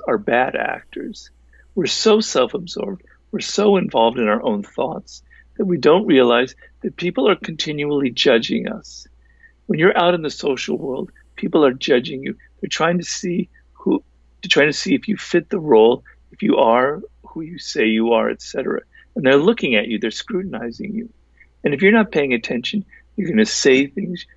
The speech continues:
you're gonna do things that are inappropriate, and they're gonna be offended. They're gonna warn, wonder about you.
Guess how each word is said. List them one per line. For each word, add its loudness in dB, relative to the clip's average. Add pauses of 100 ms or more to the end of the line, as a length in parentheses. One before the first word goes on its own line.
(140)
you're -4
gonna 2
do 0
things -4
that 4
are -2
inappropriate, 0 (340)
and 0
they're 4
gonna 0
be 4
offended. 2
They're 2
gonna 0
warn, 2
wonder -2
about -2
you. -6